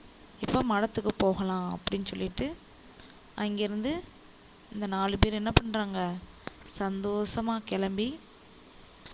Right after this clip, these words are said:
புத்த மடத்துக்கு திரும்புறாங்க. ஓகேங்களா?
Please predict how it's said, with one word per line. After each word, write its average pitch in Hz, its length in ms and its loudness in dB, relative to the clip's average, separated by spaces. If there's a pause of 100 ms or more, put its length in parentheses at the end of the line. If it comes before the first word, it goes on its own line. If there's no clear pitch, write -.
(680)
புத்த 226 260 2
மடத்துக்கு 220 580 -4
திரும்புறாங்க. 185 560 -4 (1700)
ஓகேங்களா? 190 500 -6